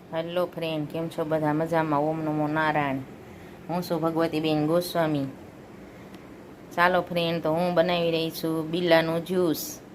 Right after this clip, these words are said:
તો તમે પણ પીવા હાલો. આ ઉનાળાની ગરમી માટે આ બહુ ફાયદાકારક છે. તો અમે શું કરીએ છીએ,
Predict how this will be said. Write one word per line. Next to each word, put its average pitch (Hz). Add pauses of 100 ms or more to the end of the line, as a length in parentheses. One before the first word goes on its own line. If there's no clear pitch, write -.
(120)
તો -
તમે 156
પણ 151
પીવા 151
હાલો. 156 (580)
આ 143
ઉનાળાની 165
ગરમી 160
માટે 156
આ 147 (760)
બહુ 175
ફાયદાકારક 165
છે. 160 (560)
તો 151
અમે 170
શું 202
કરીએ 175
છીએ, 170